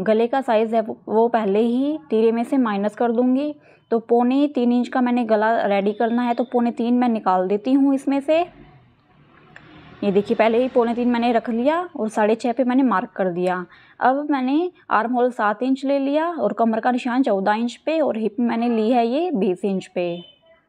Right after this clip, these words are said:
सॉरी, बाईस इंच पे। अब ये देखिए, फिटिंग मैंने दस इंच पे ली है, ये मैंने लिया है आठ इंच पे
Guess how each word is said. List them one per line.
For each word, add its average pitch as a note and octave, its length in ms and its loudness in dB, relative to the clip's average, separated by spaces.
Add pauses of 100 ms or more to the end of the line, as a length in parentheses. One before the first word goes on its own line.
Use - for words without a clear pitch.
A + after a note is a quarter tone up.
(1800)
सॉरी, B3 200 -4
बाईस G3+ 360 -4
इंच G3 180 -6
पे। F#3 260 -6 (420)
अब A3 120 2
ये A3+ 120 2
देखिए, A#3 300 -2
फिटिंग B3 380 0
मैंने B3 160 0
दस G#3 260 0
इंच A#3+ 180 -2
पे C4 140 0
ली B3 200 -2
है, C4 300 0 (440)
ये A3 280 0
मैंने A#3 240 0
लिया A3+ 280 2
है C#4+ 360 0 (100)
आठ G3 260 2
इंच A#3 240 -4
पे D4+ 340 0